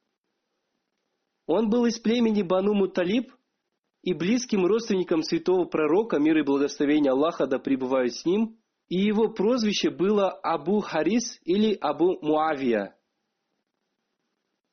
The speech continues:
Его маму звали Сухайла бинте Хазаи.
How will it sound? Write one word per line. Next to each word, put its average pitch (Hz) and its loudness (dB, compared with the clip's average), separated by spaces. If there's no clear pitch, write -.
Его 165 0
маму 208 0
звали 151 0
Сухайла 180 -2
бинте 185 -2
Хазаи. 139 -4